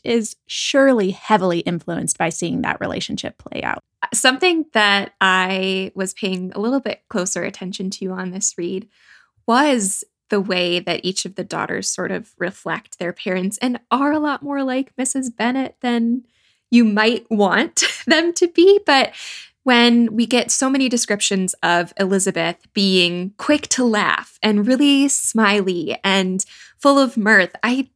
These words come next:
Speaker 2: I think there is a good chunk of that is from Missus Bennet. And I mean, Mister Bennet likes to, you know, tease and joke as well. But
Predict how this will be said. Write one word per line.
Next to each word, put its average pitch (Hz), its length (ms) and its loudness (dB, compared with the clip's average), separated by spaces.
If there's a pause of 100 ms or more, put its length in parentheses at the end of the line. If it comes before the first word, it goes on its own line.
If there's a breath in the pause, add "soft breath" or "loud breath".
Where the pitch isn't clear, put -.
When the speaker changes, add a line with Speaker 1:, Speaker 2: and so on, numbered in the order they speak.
(140)
Speaker 2:
I 262 100 0
think 294 220 -4
there 311 140 -2
is 302 500 -2 (260)
a 262 100 -2
good 269 320 -4
chunk 294 240 -2
of 294 100 -4
that 247 160 2
is 240 160 2
from 226 240 0
Missus 208 340 -2
Bennet. - 400 -6 (800 loud breath)
And 339 300 0
I 453 120 2
mean, 523 160 2
Mister 415 260 6
Bennet 240 300 6
likes 214 320 2
to, 196 320 2 (200)
you 214 120 2
know, 180 140 2
tease 214 420 2
and 185 240 2
joke 180 280 2
as 175 200 -2
well. 170 300 0
But 185 400 0